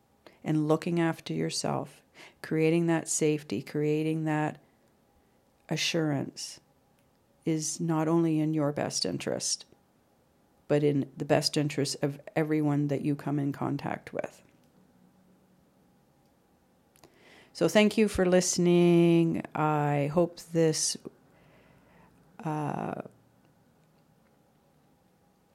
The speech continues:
helped answer some questions out there for those who were a little uncertain of how to manage this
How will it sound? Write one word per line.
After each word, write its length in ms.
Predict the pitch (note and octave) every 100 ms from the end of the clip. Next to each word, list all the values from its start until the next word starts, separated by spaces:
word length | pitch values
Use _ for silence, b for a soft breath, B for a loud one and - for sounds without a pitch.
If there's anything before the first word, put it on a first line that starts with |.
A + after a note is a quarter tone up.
| _ -
helped 400 | - F3+ D#3+ D#3+ -
answer 600 | D#3 D#3+ D#3 E3 D#3 D3+
some 240 | - D3+
questions 560 | D3 D#3 D3+ - E3 D#3
out 160 | D#3 D3
there 240 | D#3 D#3
for 340 | D#3 D#3 D3+
those 420 | D3 D#3 D#3 D#3 -
who 400 | - D3+ D3 D3
were 180 | D#3+ D3+
a 80 |
little 240 | D#3 E3 D#3+
uncertain 720 | D3+ D3+ - D#3+ - D#3 D#3 D3+
of 360 | C#3+ C#3 C#3 C#3
how 240 | E3 D#3+
to 180 | D#3+ -
manage 640 | D3+ D3 C#3+ D#3 D#3 D#3 -
this 300 | D3+ D3